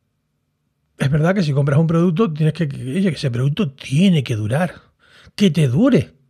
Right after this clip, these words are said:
Narices, que te dure. Yo todos los productos que compro, yo personalmente, yo,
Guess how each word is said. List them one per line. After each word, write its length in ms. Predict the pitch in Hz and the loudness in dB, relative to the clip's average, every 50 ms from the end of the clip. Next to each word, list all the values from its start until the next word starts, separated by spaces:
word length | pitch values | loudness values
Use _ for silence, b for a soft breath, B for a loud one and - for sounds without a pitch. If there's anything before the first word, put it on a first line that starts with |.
| _ _ _ - | _ _ _ -6
Narices, 500 | - 143 143 131 120 156 196 - 285 - | -2 -2 -2 0 0 0 0 0 0 -2
que 140 | - - 147 | -2 -2 -4
te 120 | 131 123 | -2 -4
dure. 460 | 104 113 123 180 233 302 220 - - _ _ _ _ _ _ B B B B B B B B B B B B B B B B - | -4 -4 -4 -4 -4 -4 -6 -8 -12 _ _ _ _ _ _ B B B B B B B B B B B B B B B B -6
Yo 240 | 120 175 196 202 | -2 0 0 0
todos 200 | - 214 240 254 | 2 0 0 2
los 120 | 240 247 - | 2 0 0
productos 360 | - 214 208 202 175 - 160 | 2 2 2 2 2 0 -2
que 120 | - 160 | -2 -2
compro, 280 | 135 165 214 220 180 143 | -2 0 0 0 -2 -4
yo 220 | 113 - 220 190 | -2 0 0 0
personalmente, 640 | 139 156 139 117 143 147 135 117 101 90 - _ _ _ _ | 2 0 -2 0 -2 -2 -2 -2 -4 -8 -12 _ _ _ _
yo, 300 | - 135 143 131 - _ | -6 -4 -4 -4 -4 _